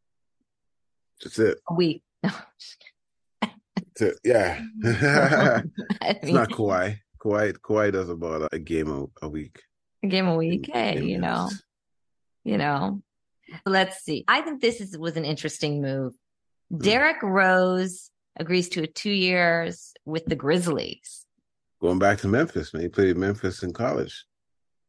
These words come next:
Speaker 2: The, oh, there you go.
Speaker 1: Going back to Memphis. Yeah.
Speaker 2: I think, I mean, I like
Speaker 1: I, I
Speaker 2: that
Speaker 1: think it's
Speaker 2: move.
Speaker 1: great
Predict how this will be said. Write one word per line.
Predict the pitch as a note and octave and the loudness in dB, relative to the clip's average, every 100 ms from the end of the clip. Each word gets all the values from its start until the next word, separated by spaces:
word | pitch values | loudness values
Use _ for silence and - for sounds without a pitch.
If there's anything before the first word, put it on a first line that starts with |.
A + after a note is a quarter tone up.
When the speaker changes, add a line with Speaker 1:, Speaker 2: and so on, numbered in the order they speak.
| _ _ _ | _ _ _
Speaker 2:
The, | - - | -4 -2
oh, | G#3 C4+ G4+ F#4+ - | -2 -4 -8 -14 -12
there | G#3 | -10
you | A3 | -8
go. | A3+ C#4+ E4 C#4+ - - - | -8 -8 -8 -12 -20 -14 -4
Speaker 1:
Going | F#2 F2+ | -2 0
back | G2 G2+ | 0 -2
to | F2 | -2
Memphis. | G#2+ A#2+ C#2 D2 - - _ - | -2 -2 -6 -10 -14 -20 _ -6
Yeah. | G#2 A2+ _ _ _ _ _ | -4 -4 _ _ _ _ _
Speaker 2:
I | A3+ | -4
think, | D#4 C#5 - | -2 0 0
I | |
mean, | D#4 C#4+ | 2 2
I | G#3 C4+ | 2 4
like | B3+ | 4
Speaker 1:
I, | C#3+ | 6
I | |
Speaker 2:
that | C#3+ | 6
Speaker 1:
think | C#3+ | 6
it's | C3+ | 6
Speaker 2:
move. | - | 6
Speaker 1:
great | D3 B2 | 4 4